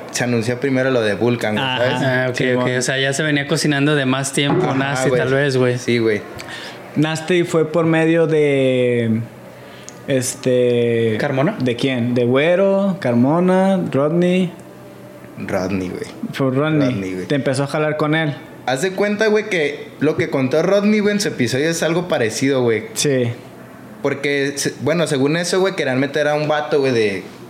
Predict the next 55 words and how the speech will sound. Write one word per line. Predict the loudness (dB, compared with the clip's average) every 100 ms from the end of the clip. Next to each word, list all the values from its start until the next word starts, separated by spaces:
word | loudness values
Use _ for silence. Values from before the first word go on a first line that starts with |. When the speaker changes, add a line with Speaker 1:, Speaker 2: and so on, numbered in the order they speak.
| -18 -18 -12
Speaker 1:
no, | -8 -6
no | -2 0
recuerdo | 0 0 0
de | 2
dónde, | 2 2 2
güey, | 0 0
pero | -2 0 2 2
iban | 2 0 0
a |
meter | 0 0
otro | 0 0 0
vato, | 0 0 2
un | 2
vato | 2 0
a | -2
Nasty, | -2 0 2
güey. | 2
Speaker 2:
Sí. | 2 2 2 0 -6 -10 -4
Speaker 1:
Fue | -2
como | 0 0
que | 0
el | 0
Rodney, | 0 2 2 0
al, | 0 0 2 2 2
al | 0 0 2 0 0
de | 0
Nasty, | 0 0 -2 0
güey, | 2 2
yo | 2
ya | 2
lo | 2
había | 0 0
cotorreado, | -2 0 0 2 2
güey, | 2 0
porque | -4 -4
cuando | -4 0 0
viene | 0 0
a |
grabar | 0 0 0
aquí | 0
al | -2 -2
Carmona, | 0 0 0 2 2
güey, | 2 2
al | 2
Rodney, | 0 2 2
güey, | 2 2 2
Speaker 3:
Ajá. | 2 2 2
Speaker 1:
pues | 2 0
a | 0
veces | 0 -2 -2
como | -2 -2 0
que | 0
lo | 2 2
topo, | 0 0 0
güey. | 0